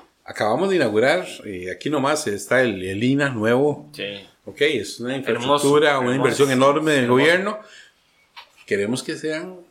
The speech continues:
Speaker 1: nuestros municipios los primeros beneficiados de eso que está dentro de nuestro cantón.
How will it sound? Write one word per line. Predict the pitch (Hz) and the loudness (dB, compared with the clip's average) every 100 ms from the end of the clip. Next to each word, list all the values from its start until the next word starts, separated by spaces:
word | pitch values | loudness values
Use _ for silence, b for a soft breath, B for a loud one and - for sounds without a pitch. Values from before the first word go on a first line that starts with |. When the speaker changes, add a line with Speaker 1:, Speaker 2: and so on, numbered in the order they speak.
| _ - | _ -6
Speaker 1:
nuestros | 113 113 117 - 110 98 - 113 | -2 -2 -4 -4 -4 -4 -8 -8
municipios | 107 110 127 185 185 - - - - b b _ | -2 0 0 -2 -8 -12 -16 -14 -14 b b _
los | 135 | -2
primeros | - 104 120 143 | -2 -2 0 0
beneficiados | 180 175 131 131 131 175 214 - - _ _ _ _ _ _ _ - | -2 -4 -4 0 0 -2 -6 -12 -16 _ _ _ _ _ _ _ -2
de | 120 123 110 110 131 | 2 2 2 2 4
eso | 139 202 | 4 2
que | 208 | 0
está | - 160 | 0 2
dentro | 202 - | 0 0
de | 226 | 0
nuestro | - - | 0 0
cantón. | 95 - 170 151 85 | -4 2 2 2 -4